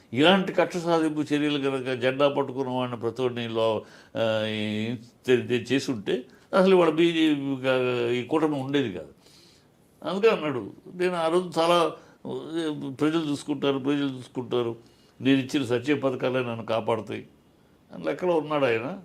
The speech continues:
ఆ మాట మీద చెప్పాడు. ఆ మాట మీద నేను ఈసారి టూర్ చాలా పకడ్బందీగా ఉంటుంది, ఎవరిని వదిలిపెట్టను. తప్పు చేసిన వాడిని ఎవరినైనా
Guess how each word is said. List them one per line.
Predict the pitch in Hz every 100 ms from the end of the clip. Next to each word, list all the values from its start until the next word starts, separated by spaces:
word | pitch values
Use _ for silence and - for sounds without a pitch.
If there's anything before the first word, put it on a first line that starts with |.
| -
ఆ | 147 156
మాట | 170 175
మీద | 202 208
చెప్పాడు. | 170 156 123 95 -
ఆ | 123
మాట | 127 151
మీద | 170 214 233 - - -
నేను | 143 190 226
ఈసారి | 170 143 175 147
టూర్ | 160 156 147 160 208 151
చాలా | 143 160
పకడ్బందీగా | 165 139 147 135 131 123 113
ఉంటుంది, | 101 92 92
ఎవరిని | 113 131 143 139 123
వదిలిపెట్టను. | 110 107 101 95 87 82 - - - - -
తప్పు | 123 127
చేసిన | 143 139 120 123
వాడిని | 120 113
ఎవరినైనా | 110 113 113 110